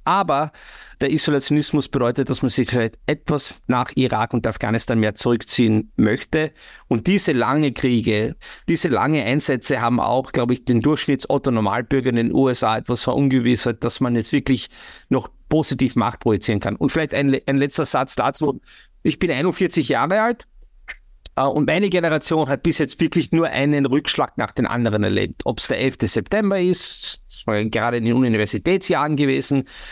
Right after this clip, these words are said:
Dann gab's, ähm, den Afghanistan- und die Irakkriege, die nicht erfolgreich ausgegangen sind. Dann gibt's die Finanzkrise, die Migrationskrise,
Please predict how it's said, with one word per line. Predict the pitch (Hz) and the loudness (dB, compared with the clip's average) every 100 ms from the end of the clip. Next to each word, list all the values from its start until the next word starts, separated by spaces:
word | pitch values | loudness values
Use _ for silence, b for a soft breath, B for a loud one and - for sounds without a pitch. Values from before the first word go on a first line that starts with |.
| B B | B B
Dann | 143 135 | -2 0
gab's, | 131 117 - - - | 0 0 -2 -4 -2
ähm, | 117 113 107 | 0 0 0
den | 117 117 - | 0 0 0
Afghanistan- | 135 - 139 135 - 143 | -2 0 -2 -2 -2 -2
und | 113 104 | 0 -2
die | |
Irakkriege, | 107 139 185 - - 160 151 | -2 -2 -4 -4 0 2 2
die | 143 | 2
nicht | 135 - | 2 0
erfolgreich | 143 147 147 139 | -2 -2 0 -2
ausgegangen | 143 - 135 131 131 | -2 0 0 0 -2
sind. | - 143 - | 0 -2 0
Dann | 123 107 | -2 0
gibt's | 113 - - - | -2 -2 -4 -4
die | - | -4
Finanzkrise, | 131 139 170 156 - 147 139 143 | 0 0 0 -2 0 0 0 0
die | 123 | 2
Migrationskrise, | 107 - - - 156 165 - 139 139 131 139 | 2 0 -2 0 0 0 -2 0 0 0 0